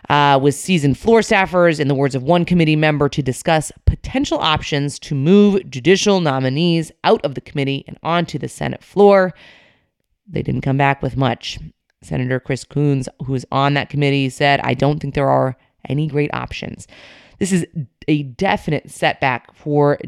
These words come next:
Democrats. Um, you know, there's still an expectation that Senate Dems are going to ask for unanimous, unanimous consent for a Feinstein replacement on the floor this week. Democrats will discuss who to put forward as the proposed fill-in for Feinstein at,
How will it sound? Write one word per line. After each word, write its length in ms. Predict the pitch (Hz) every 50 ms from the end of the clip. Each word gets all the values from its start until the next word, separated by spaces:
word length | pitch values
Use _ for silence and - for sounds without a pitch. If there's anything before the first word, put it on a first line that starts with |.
| 131
Democrats. 840 | - - 139 139 147 143 - - 147 139 135 135 135 139 - - - - -
Um, 560 | - 143 139 139 135 131 131 131 131 127 - - -
you 140 | 151 151 139
know, 280 | 139 131 131 135 131 -
there's 400 | - 131 - 165 156 143 131 -
still 260 | - - 202 190 170
an 80 | 156 147
expectation 800 | 139 131 - 147 131 - - - 180 160 - 175 165 156 147 131
that 300 | 147 160 143 - - _ _ _ _ _ _
Senate 300 | - - 208 190 190 190
Dems 260 | 180 175 170 156 127
are 80 | 147 151
going 360 | 139 143 160 180 180 180 170
to 440 | - - - 185 180 175 175 170 175 - - -
ask 320 | 175 208 269 294 - -
for 120 | - 349 311
unanimous, 600 | 285 294 269 262 247 240 240 233 240 233 - -
unanimous 560 | - 175 175 180 180 190 202 214 202 202 196 -
consent 580 | - - 147 127 - 233 233 247 240 - - - - - - - - _ _ _ _ _ _ _ _ _ _ - -
for 140 | 240 254 -
a 120 | 190 175
Feinstein 520 | - - - 170 165 156 - 170 151 143 127
replacement 540 | 127 - - - 180 196 - - - 175 - -
on 180 | 180 233 277
the 80 | 330 320
floor 260 | - - 165 143 131
this 200 | - - - -
week. 260 | 214 262 262 - - - - - - - - - - - _ _ _ - -
Democrats 360 | - 180 175 156 180 175 -
will 160 | 160 185 226
discuss 440 | 240 254 - - 190 175 170 - -
who 140 | - - 180
to 60 | 170
put 260 | - - 185 175 -
forward 320 | - - 165 160 170 170 156
as 200 | 151 156 147 147
the 80 | 160
proposed 480 | - - - - 151 143 139 135 - - -
fill-in 460 | - - - - 311 370 359 196 147
for 140 | - - 131
Feinstein 500 | - 139 135 135 - - 139 139 143 151
at, 300 | - 143 143 147 - -